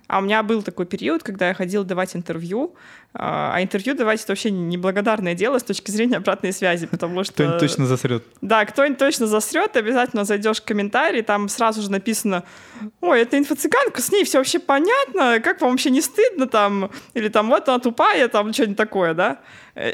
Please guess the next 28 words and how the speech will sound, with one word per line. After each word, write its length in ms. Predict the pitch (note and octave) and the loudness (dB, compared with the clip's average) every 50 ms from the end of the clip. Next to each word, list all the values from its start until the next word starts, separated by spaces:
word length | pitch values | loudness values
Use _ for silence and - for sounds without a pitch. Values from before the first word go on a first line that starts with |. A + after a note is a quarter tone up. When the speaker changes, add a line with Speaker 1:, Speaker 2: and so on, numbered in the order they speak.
| - - | 0 0
Speaker 1:
абсолютно 420 | B3+ B3+ - C4+ A#3+ G#3 F3+ E3+ E3+ | 0 2 2 0 0 0 -2 -4 -4
всегда, 340 | - - F#3 F#3 - F#4 - | -4 -4 -4 -2 -2 -2 -2
сто 240 | - - B3+ A3 | -2 -2 -2 -2
процентов, 520 | G#3+ - F3+ F3 - A#3 C4 C4 - F3+ F3 - - - | -2 -4 -4 -4 -2 -2 -2 -2 -4 -6 -8 -10 -12 -10
э, 500 | E3 D#3+ D#3+ D#3+ D#3 - - - - - - - | -8 -6 -6 -6 -6 -6 -8 -8 -10 -12 -10 -8
всегда, 420 | - - - A3+ G3+ E3 D#3 B2 | -4 -4 -2 0 0 0 0 -2
просто 300 | - - - - - - - | -4 -6 -12 -14 -14 -12 -10
всегда. 460 | - - - F3 D#3+ D3+ D3+ - E3+ - - - - - - - _ | -10 -8 -8 -8 -6 -6 -8 -8 -10 -14 -20 -20 -20 -20 -20 -20 _
И 80 | - - | -6 -4
я 260 | F3+ E3+ F3+ F#3+ G#3+ B3 | -4 -2 0 0 0 0
в 20 | |
какой-то 260 | - - B3 A#3+ - | 0 -2 -2 -2 0
момент 280 | G#3+ F#3+ F#3+ G3 F#3+ F#3+ | -2 -2 -2 -2 -2 -2
зажалась 540 | F3+ F3+ F3+ F#3 G3+ D#4+ G#4+ F4+ A3+ - - | -2 -2 -2 0 0 0 0 0 -2 -4 -6
и 20 | - | -8
такая, 280 | - G3+ - G3 F#3 | -12 -8 -6 -4 -6
типа: 540 | F3+ - - - E3+ - F3 E3 - - - - - _ _ _ _ _ _ _ _ _ _ _ _ _ _ _ | -6 -6 -10 -10 -8 -6 -4 -4 -4 -6 -8 -12 -18 _ _ _ _ _ _ _ _ _ _ _ _ _ _ _
"Всё, 220 | - - - F3 | -10 -8 -6 -6
я 60 | - - | -6 -6
буду 160 | D#3+ D#3+ D#3+ | -6 -6 -4
очень 360 | - - A3 A#3+ A#3+ A#3+ A3+ | 0 2 2 4 4 2 2
хорошо 340 | - - G3 F#3+ - - G3 | 2 0 0 0 0 0 0
давать 300 | F3+ F3 D#3+ D#3+ D#3+ - | 2 2 0 0 -2 -4
интервью, 420 | E3 - F3 E3+ E3+ F3 G#3+ B3 | -4 -4 -4 -2 0 0 0 0
чтобы 220 | A#3+ B3 - F#3 F3+ | 0 -2 -2 -4 -4
никто 200 | E3 - F#3+ F3+ | -2 -2 0 -2
не 100 | F3 E3 | 0 -2
прикопался". 580 | - F#3+ - - - D3+ C#3 - D#3+ - - | -6 -8 -10 -6 -4 -4 -4 -4 -6 -12 -16